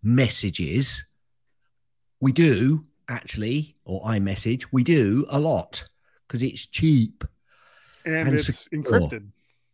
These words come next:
Speaker 1: Um, but we also use lots of other app messaging services as well, integrated, lots and lots.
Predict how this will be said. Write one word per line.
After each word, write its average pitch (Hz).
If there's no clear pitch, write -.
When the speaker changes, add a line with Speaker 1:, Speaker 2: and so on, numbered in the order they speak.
Speaker 1:
Um, 123
but 107
we 123
also 147
use 95
lots 101
of 104
other 98
app 87
messaging 80
services 82
as 92
well, 87
integrated, 80
lots -
and 95
lots. -